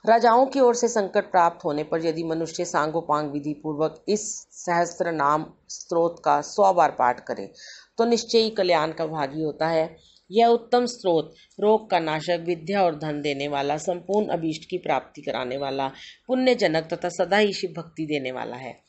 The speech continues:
जिस फल के उद्देश्य से मनुष्य यहाँ इस श्रेष्ठ स्त्रोत का पाठ करेंगे, उसे निस्संदेह प्राप्त कर लेंगे। जो प्रतिदिन सवेरे उठकर मेरी पूजा के पश्चात मेरे सामने इसका पाठ करता है,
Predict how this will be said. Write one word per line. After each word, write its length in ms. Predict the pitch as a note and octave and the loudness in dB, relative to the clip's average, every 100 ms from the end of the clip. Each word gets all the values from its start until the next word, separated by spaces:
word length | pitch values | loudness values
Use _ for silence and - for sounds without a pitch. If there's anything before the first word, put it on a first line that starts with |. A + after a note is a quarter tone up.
| _ _ - - - | _ _ -20 -20 -12
जिस 280 | F#3+ B3+ - | -2 -2 2
फल 140 | A3 G#3+ | 2 2
के 140 | G#3+ | 0
उद्देश्य 400 | F#3 E3+ E3+ F#3+ | -2 -4 -4 -4
से 140 | F#3 | -2
मनुष्य 420 | F3+ E3+ F3 - G3 | -2 -2 -4 -2 -2
यहाँ 240 | F#3+ E3+ | 0 0
इस 220 | F3 - | -2 -4
श्रेष्ठ 360 | - G3 G#3 - | -2 0 0 -4
स्त्रोत 280 | F#3 F3+ - | -4 -4 -4
का 60 | E3 | -4
पाठ 320 | D3+ E3+ F3 | 0 0 -2
करेंगे, 360 | C3+ C3 C#3+ | -6 -4 -6
उसे 300 | D#3+ F3 G3 | -8 -8 -6
निस्संदेह 500 | F#3+ G3 - D#3 D3+ D#3 | -6 -6 -6 -6 -6 -4
प्राप्त 320 | C#3+ B2+ - | -4 -4 -6
कर 80 | A#2 | -12
लेंगे। 380 | A2 A2+ A2 - - - - - G3+ | -10 -12 -14 -16 -18 -20 -20 -10 2
जो 140 | D4 | 2
प्रतिदिन 520 | C#4+ C4 B3+ A#3+ B3+ | 4 2 2 0 0
सवेरे 360 | B3 A3 G3 G3 | 2 2 4 4
उठकर 340 | F#3 - G3 | 0 0 0
मेरी 180 | F#3 F3+ | 0 -2
पूजा 320 | F3+ F3+ F#3 | -4 -2 0
के 120 | F3+ | 0
पश्चात 520 | E3+ E3+ - E3+ E3 E3 | -4 -6 0 4 4 2
मेरे 140 | E3+ | -2
सामने 380 | D#3+ E3+ D3 D3 | -2 -4 -2 -4
इसका 240 | D#3 - D#3+ | -6 -6 -6
पाठ 320 | D3+ F3 - | -2 -2 -2
करता 320 | C3 - C3+ | -6 -6 -6
है, 340 | D3+ A#2 - | -6 -6 -10